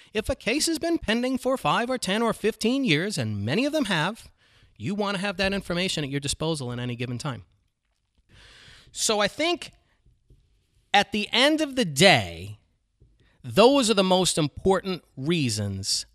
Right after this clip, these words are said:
and the why you would want to keep a diary and have all of that information together. So is there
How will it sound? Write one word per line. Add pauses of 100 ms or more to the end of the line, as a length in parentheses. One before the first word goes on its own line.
and
the (280)
why
you
would
want
to
keep
a
diary
and
have
all
of
that
information
together. (680)
So
is
there